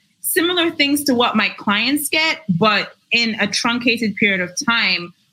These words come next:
where you can really just set aside the time to get to work and get it done. I'm not teaching you, the things that I'm teaching you is not like concepts. This is not a,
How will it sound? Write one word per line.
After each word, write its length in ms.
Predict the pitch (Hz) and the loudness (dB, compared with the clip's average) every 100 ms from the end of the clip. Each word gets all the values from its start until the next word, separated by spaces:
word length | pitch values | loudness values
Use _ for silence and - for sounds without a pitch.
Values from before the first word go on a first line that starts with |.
| - | 0
where 140 | 220 | 2
you 80 | 208 | 2
can 200 | 240 208 | 2 2
really 220 | 254 294 | 2 2
just 300 | 226 202 - | 0 -2 -2
set 160 | 226 226 | -2 -2
aside 340 | 240 220 208 | -2 -2 -2
the 60 | 190 | -4
time 520 | - 175 170 175 170 _ _ - | -2 0 0 -2 -10 _ _ -4
to 100 | 185 | -2
get 340 | 156 202 208 - | 0 -2 -2 0
to 100 | - | 0
work 340 | 196 180 165 165 175 | 2 2 0 0 0
and 140 | 165 | 0
get 160 | 170 170 | 2 0
it 120 | 160 | -2
done. 180 | 151 151 | 0 2
I'm 120 | 214 | 2
not 220 | 254 262 - | 0 -2 -2
teaching 460 | 269 269 - 240 214 | 0 0 0 2 2
you, 500 | 196 185 175 170 170 _ _ | 2 4 2 0 -2 _ _
the 80 | 233 | -2
things 240 | 240 330 339 | 0 0 0
that 100 | 302 | 0
I'm 180 | 254 | 0
teaching 380 | - 247 247 269 | 0 0 2 2
you 140 | 269 247 | 2 2
is 140 | 190 | 2
not 280 | 202 208 214 | 0 0 0
like 240 | 196 - | -2 -2
concepts. 600 | - 190 180 175 139 127 | -4 -2 0 0 -4 -2
This 120 | 208 | 0
is 80 | 247 | 4
not 160 | 262 254 | 4 2
a, 140 | 170 | -2